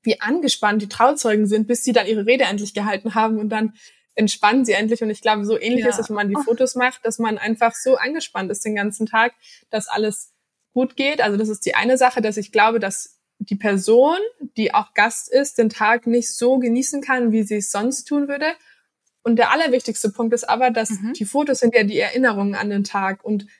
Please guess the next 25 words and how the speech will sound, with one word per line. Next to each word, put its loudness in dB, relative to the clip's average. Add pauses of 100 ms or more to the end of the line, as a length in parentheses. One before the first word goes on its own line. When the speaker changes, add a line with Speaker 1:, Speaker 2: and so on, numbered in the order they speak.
(120)
Speaker 1:
die 0
Person, 2
die 2
fotografiert, 2
findet 2
auf 0
den -2
Fotos -2
einfach -6
nicht -4
statt. -2 (320)
Und 0
deswegen 4
finde -2
ich -10
das -2
so -2
schwierig, -2 (420)
jemanden 0
zu -2
Speaker 2:
Stimmt, -4
Speaker 1:
fragen, 2
Speaker 2:
ja. 4
Speaker 1:
der 0
einem -2